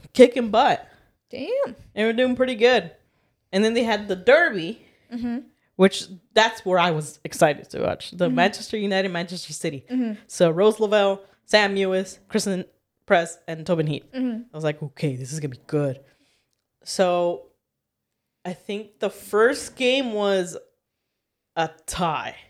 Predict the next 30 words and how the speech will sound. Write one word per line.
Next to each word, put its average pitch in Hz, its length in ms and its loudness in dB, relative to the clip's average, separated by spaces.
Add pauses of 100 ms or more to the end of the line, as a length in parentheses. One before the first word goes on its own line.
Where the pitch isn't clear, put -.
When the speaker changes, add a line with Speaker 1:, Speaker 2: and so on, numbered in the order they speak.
(220)
Speaker 2:
Mm-hmm. 254 280 -4 (380)
Speaker 1:
And 180 520 0 (300)
so 208 220 2
ahí 202 300 0
estaba, 208 500 2 (340)
uh, 165 380 0 (360)
Manchester 233 400 -2
City 240 220 -4
was 208 140 2
dominating 185 580 0
the 147 80 -6
game. 135 320 -8 (100)
Speaker 2:
Mm-hmm. 254 280 -4 (580)
Speaker 1:
And 165 120 -2
I 160 40 -2
was 156 100 -6
like, 147 220 -8
"Fuck." - 400 -6 (260)
So 170 80 -2
it's 165 160 0
two 220 200 4
zero. 185 420 2 (680)
Um, 160 720 -2 (1200)
and 180 120 2
then 175 100 -2
go 180 160 2
to 185 120 2
the 160 500 2
second 226 360 0
half. 165 360 -2